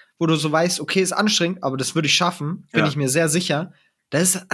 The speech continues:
Speaker 1: da fehlt der Reiz, weißt du, da fehlt der, dieser, dieser Ansporn, so, oh, ich muss mich jetzt durchbeißen, um das zu schaffen.
Speaker 2: Ja, und dann macht man natürlich einfach gleich,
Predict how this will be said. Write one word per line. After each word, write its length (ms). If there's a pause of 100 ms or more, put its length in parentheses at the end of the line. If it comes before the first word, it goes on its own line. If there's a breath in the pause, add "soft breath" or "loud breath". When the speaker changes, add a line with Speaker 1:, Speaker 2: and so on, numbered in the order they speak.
Speaker 1:
da 80
fehlt 320
der 180
Reiz, 380
weißt 200
du, 60
da 60
fehlt 220
der, 140
dieser, 400
dieser 440
Ansporn, 440
so, 200
oh, 300
ich 340
muss 200
mich 100
jetzt 220
durchbeißen, 460
um 140
das 140
zu 120
schaffen. 460
Speaker 2:
Ja, 260 (440 loud breath)
und 460
dann 180
macht 240
man 100
natürlich 340
einfach 320
gleich, 400